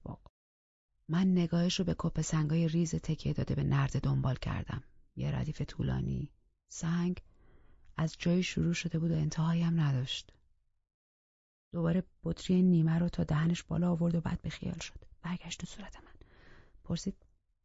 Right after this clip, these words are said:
«شما مگان رو از توی قطار دیدین، بنابراین شما فقط داشتین بیرون پنجره رو نگاه می‌کردین. و اون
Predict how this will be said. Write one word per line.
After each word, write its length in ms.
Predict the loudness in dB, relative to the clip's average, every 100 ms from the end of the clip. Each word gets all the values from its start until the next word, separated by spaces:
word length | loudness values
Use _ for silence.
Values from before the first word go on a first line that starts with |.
| _ -20 -20 -20 -20 -20 _ _ _ _ _
«شما 640 | -8 0 2 4 6 4 4 0 -4 -10 -20 -20 -12 -12 -12 -20 _ _ _
مگان 340 | -2 0 4 2
رو 60 |
از 180 | 2 -2
توی 160 | -2 -2
قطار 440 | 0 0 2 2
دیدین، 420 | 2 0 2 2
بنابراین 540 | 4 2 2 2 0 -2
شما 440 | -2 0 2 0 -4 -14 -16 -14
فقط 340 | -2 0 2
داشتین 400 | 0 0 4 4
بیرون 320 | 4 4 4 2
پنجره 520 | 2 4 6 6 6
رو 100 | 4
نگاه 300 | 4 2 2
می‌کردین. 680 | 2 2 2 0 0 -2 -4 -8 -10 -14 -18 -20 -20 _ _ _ _ _ _ _ 2
و 160 | 2 2 -8
اون 440 | 2 6 8 8